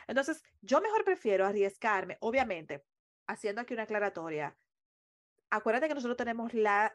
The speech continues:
nosotros tenemos el control de las acciones que tomamos, pero no, nosotros no podemos controlar los resultados.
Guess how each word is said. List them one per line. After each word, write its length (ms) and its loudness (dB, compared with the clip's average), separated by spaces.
nosotros 280 -6
tenemos 240 -8
el 80 -12
control 380 -6
de 80 0
las 120 -6
acciones 380 -8
que 100 -6
tomamos, 440 -4
pero 180 -4
no, 140 -12
nosotros 320 -6
no 80 -4
podemos 180 -2
controlar 400 -6
los 180 -6
resultados. 640 -6